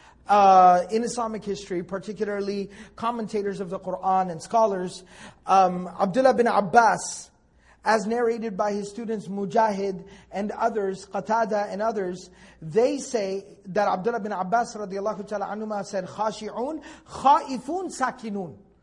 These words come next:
Two things. Internally, they are overwhelmed by the fact that they are standing in the presence of Allah, and physically that, that, that demonstrates itself by them being very still and not having a lot of movement and distraction within their prayer,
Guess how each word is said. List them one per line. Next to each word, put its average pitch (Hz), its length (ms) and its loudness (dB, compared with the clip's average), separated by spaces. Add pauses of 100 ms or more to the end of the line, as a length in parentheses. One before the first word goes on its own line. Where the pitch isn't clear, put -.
(240)
Two 320 180 -2
things. 202 320 -8 (220)
Internally, 359 840 2 (360)
they 254 140 -4
are 285 180 2
overwhelmed 330 800 -2
by 359 140 0
the 285 140 -2
fact 285 300 -6
that 285 140 -6
they 269 80 -10
are 240 100 -8
standing 277 360 -8
in 262 80 -8
the 254 60 -6
presence 254 380 -10
of 247 100 -10
Allah, 262 360 -2 (240)
and 233 260 -6
physically 320 540 -2
that, 285 400 -4
that, 247 380 -2 (260)
that 226 240 0
demonstrates 285 600 -2
itself 262 340 -4
by 208 140 -4
them 247 180 -6
being 240 220 -8
very 226 240 -10
still 196 500 -12 (1200)
and 240 140 -4
not 285 180 2
having 269 280 -2
a 240 40 -8
lot 247 200 0
of 220 80 -6
movement 240 520 -4
and 214 140 -6
distraction 220 680 -8
within 196 260 -10
their 175 160 -8
prayer, 160 380 -16